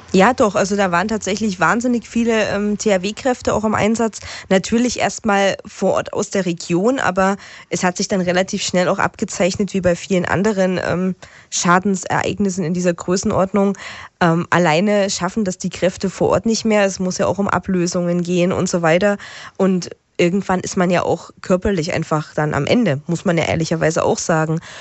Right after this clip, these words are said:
Und dann wird relativ schnell diese Maschinerie im Hintergrund angetrieben,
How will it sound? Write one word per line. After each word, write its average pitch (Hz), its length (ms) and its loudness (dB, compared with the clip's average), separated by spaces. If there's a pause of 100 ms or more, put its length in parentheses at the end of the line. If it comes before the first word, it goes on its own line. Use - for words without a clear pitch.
(240)
Und 185 260 4
dann 180 220 2
wird 190 200 -2
relativ 185 380 0
schnell 180 340 0
diese 180 300 -4
Maschinerie 175 560 2
im 196 100 2
Hintergrund 190 680 0
angetrieben, 208 720 0